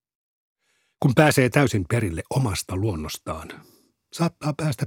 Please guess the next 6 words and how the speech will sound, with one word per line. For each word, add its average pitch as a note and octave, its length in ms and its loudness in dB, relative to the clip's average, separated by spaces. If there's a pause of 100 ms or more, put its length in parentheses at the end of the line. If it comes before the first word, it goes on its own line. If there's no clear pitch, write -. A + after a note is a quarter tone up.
täysin B2+ 420 0
perille A#2+ 400 2
vertaistensa G#2+ 760 -2
luonnosta. G2+ 760 -6 (1040)
Kun C#3+ 120 4
pääsee C#3 460 0